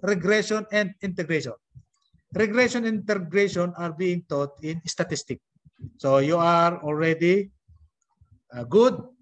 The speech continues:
in statistics. You already passed statistics. You already passed calculus. So therefore, you know these things. You know these things. I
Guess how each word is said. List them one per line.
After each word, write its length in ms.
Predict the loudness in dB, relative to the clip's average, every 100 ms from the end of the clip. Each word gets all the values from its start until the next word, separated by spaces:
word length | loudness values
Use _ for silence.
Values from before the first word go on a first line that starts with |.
| -16
in 340 | -8 -4 -4 -4
statistics. 680 | -4 -2 -2 2 0 0 -10
You 100 | -8
already 320 | -4 -2 -2 -2
passed 300 | -2 -2 -4
statistics. 640 | -8 -6 -4 0 -2 -2 _ -20 _ _ _ _
You 240 | 0 2 2
already 340 | 2 0 0
passed 360 | -2 0 0 -2 -6
calculus. 600 | -4 -2 0 2 0 -4 _
So 140 | -10
therefore, 680 | -2 -2 2 4 4 2 -6 _ _ _ _ _
you 240 | -2 0
know 200 | 2 0
these 200 | -2 -4
things. 380 | -4 -4 -10 _ _ _ _ _ _ _ -20 _ _ _ _ -10
You 120 | -2
know 160 | 0 0
these 160 | -2
things. 400 | -6 -10 -12 _ -4
I 160 | -2